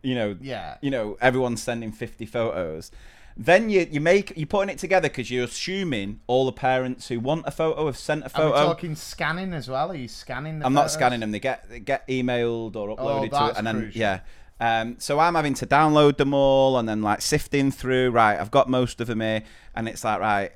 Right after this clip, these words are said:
Speaker 1: there's one. I've got one picture of a child. Delete the other hundred and fifty. Doing all that, then you start putting it together, and you're like, "Nailed it."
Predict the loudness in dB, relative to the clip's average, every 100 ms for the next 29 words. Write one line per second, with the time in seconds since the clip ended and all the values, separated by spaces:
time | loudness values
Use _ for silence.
0 | -8 -8 -8 -4 -2 -2 -4 -4 -4 -2
1 | -2 -2 -4 -6 -6 -8 -4 0 2 0
2 | -2 -2 -4 -6 -4 -4 -4 -4 -4 -6
3 | -6 -8 -6 -6 -4 -6 -14 -20 -8 -2
4 | 0 2 2 4 2 0 -8 -20 0 2
5 | 2 0 6 6 6 4 2 0 -4 0
6 | 6 6 6 -4 -6 -12 -20 _ -20 -6
7 | -2 0 0 2 0 -2 -20 -20 -20 -20
8 | _ -6 0 2 0 -2 -2 -4